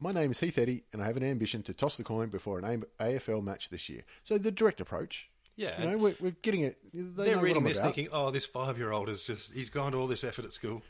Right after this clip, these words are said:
Speaker 1: Yeah, I, actually, I thought about that, and later on I do explain. <clears throat> I continue. "I've been a Hawthorn supporter and member for a long time, even when we were crap."
Speaker 2: <laughs>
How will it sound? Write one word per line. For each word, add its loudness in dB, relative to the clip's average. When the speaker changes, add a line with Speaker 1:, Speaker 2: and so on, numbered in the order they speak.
Speaker 1:
Yeah, -2
I, 0
actually, -2
I -4
thought -2
about -2
that, 0
and -4
later 2
on -2
I -4
do -4
explain. -8
<clears throat> -18
I -2
continue. -8
"I've -4
been 0
a -2
Hawthorn 0
supporter 0
and 2
member 2
for -2
a 0
long 0
time, 0
even 2
when 4
we 2
were -2
crap." -8
Speaker 2:
<laughs> -2